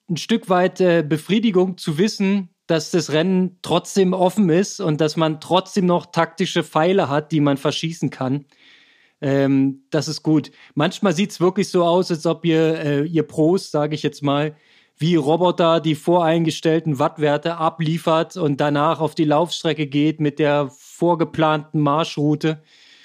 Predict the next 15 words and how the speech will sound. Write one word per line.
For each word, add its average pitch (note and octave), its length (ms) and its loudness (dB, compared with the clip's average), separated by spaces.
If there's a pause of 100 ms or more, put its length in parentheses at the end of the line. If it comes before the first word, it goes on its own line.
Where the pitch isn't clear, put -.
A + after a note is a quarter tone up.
(320)
Und D3 140 0
dass D#3 160 0
es D#3+ 80 -6
eigentlich F#3 320 -2
schon D#3+ 160 -2
vorher F#3 340 2
feststeht, C#3+ 560 -2
wer C#3+ 180 2
wann D3 160 0
ins C3+ 240 -2
Ziel F3+ 220 0
kommt. A#2+ 320 -6
Aber B2 380 0
die C3+ 160 -6
Dynamik, D#3 640 2